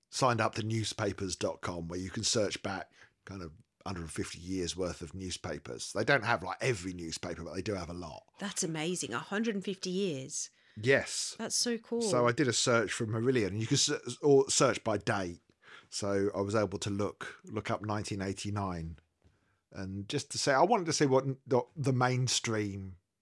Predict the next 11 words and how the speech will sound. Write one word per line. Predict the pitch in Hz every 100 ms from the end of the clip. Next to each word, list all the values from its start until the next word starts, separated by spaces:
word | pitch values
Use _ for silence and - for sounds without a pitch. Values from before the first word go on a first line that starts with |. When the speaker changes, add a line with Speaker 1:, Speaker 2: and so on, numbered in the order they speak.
| _ 131
Speaker 1:
was | 117 -
saying, | 127 123 82 71 87
what, | 101 120
what | 110 - _ 110
the | 107
tabloids | - 101 104 101 98 92
and | 90
the |
regular | 98 104 98 92
newspapers | 98 95 - 95 87 87
was | 90 -